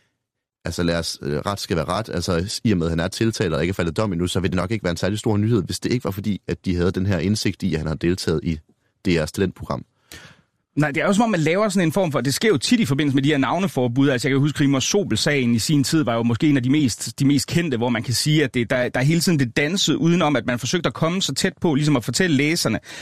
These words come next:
Speaker 2: vi har at gøre med en meget, meget kendt person, der er kendt for den og den kontekst og forskellige andre ting, men uden, uden ligesom direkte at nævne det. Og så udviklede det sig jo til en fascinerende gætteleg. Jamen, hvem var det, der var involveret i det her,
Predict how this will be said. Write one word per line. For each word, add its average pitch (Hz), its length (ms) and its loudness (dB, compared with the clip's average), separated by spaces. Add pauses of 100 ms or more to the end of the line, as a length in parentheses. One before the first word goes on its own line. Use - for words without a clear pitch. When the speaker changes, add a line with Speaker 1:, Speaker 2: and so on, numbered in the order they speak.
(140)
Speaker 2:
vi 113 80 2
har 110 80 4
at 104 60 -2
gøre 143 200 2
med 143 80 0
en 117 60 0
meget, 110 160 0
meget 123 200 0
kendt 214 320 0
person, 147 520 2
der - 80 0
er 107 40 0
kendt 135 280 0
for 117 60 -2
den 147 180 2
og 117 100 0
den 113 140 0
kontekst 151 640 -2
og 113 100 0
forskellige 131 320 0
andre 170 200 0
ting, 170 180 0
men 160 120 2
uden, 208 260 4 (380)
uden 180 200 4
ligesom 190 220 2
direkte 143 500 0
at 123 100 4
nævne 139 320 2
det. 110 100 2
Og 107 80 -2
så - 80 0
udviklede 160 520 2
det 113 120 0
sig - 120 0
jo 117 60 -2
til 123 140 0
en 117 80 2
fascinerende 123 520 0
gætteleg. 107 460 0
Jamen, 107 120 0
hvem 131 200 0
var 135 120 0
det, 139 120 -2
der 101 80 -2
var 101 120 -2
involveret 107 520 2
i 92 40 0
det 117 160 2
her, 113 200 0